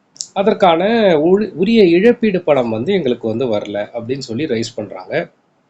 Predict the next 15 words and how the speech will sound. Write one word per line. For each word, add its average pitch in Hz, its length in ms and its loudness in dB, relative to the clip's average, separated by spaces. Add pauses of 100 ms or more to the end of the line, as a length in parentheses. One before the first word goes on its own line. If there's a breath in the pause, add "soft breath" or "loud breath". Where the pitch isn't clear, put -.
(580)
இந்த 196 240 2 (760)
ரைஸ் 202 280 2
வந்து 170 220 0
என்ன 165 180 2
பண்றாங்கன்னா 147 640 -2 (120)
ஹைகோர்ட்ல 170 680 2
ரிட் 160 240 -4
பெட்டிஷனா 135 420 -4
வந்து 117 180 -2
ஃபைல் 113 280 -6
பண்றாங்க. 113 340 -4
Because 175 380 2
அவங்களுடைய 160 600 0
ரைட் 190 440 -2
வந்து 170 460 -2